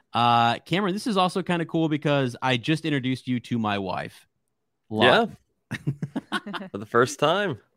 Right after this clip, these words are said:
Speaker 1: I'm just throwing people together right now, and I just,
Speaker 2: <laughs>
Speaker 1: I don't even know. It, it is just what it is. Here's the thing, man. I, I sent you part one of the next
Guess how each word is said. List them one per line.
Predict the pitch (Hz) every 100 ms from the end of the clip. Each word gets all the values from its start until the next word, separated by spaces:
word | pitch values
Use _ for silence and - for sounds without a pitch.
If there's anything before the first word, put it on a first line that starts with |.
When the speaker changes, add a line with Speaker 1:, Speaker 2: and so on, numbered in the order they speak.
| _ _ _ - -
Speaker 1:
I'm | 208 285
just | 240 220 -
throwing | 170 165 175 180 175
people | 156 147 147 143
together | - 107 113 113 113
right | 113 113
now, | 110 110 107 107 -
and | 107 104 101
I | 95 98
just, | 101 156 -
Speaker 2:
<laughs> |
Speaker 1:
I | 107 117
don't | 135
even | 123 113
know. | 104 104 101 98
It, | 98 -
it | 123
is | 147 143
just | 107
what | 107
it | 85
is. | - _ _ _ _ -
Here's | 247 170
the |
thing, | 143 117
man. | 98 101 -
I, | 131 160 -
I | 123
sent | - 240 240
you | 180
part | - 143 135
one | 101 117 95 95 104 _ _ _
of | 117 117
the | 117 113
next | 107 117 143 -